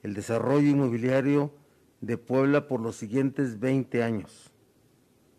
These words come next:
Recuérdenme, veinte años. ¿Sí? ¿Cuánto tiempo tardó el desarrollo inmobiliario en la Tliscayot? Veinte años. Eso lo va a tardar.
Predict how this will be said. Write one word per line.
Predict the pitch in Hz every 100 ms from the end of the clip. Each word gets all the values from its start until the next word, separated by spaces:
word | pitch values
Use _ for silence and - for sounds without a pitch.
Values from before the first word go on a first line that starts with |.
| _ _ _
Recuérdenme, | 107 - 127 110 107 87 - _ _ _ _ _ _ _
veinte | 104 120 143 143 -
años. | 123 113 85 - - _ _ _ _ _ _ _ _ _ _ _ _ _ _
¿Sí? | - 98 107 - _ _ _ _ -
¿Cuánto | 131 131 143
tiempo | - 147 139 147 135 117 95 - _ - - -
tardó | 117 104 104 139 139
el | 127
desarrollo | 117 113 110 135 139
inmobiliario | 127 120 107 110 120 123 127
en |
la | 117 110
Tliscayot? | 98 - 127 127 110 - - -
Veinte | 127 123 131 135
años. | 120 101 - - - - _ _ - - - _ -
Eso | 123
lo | 123
va | 123
a |
tardar. | 117 101 101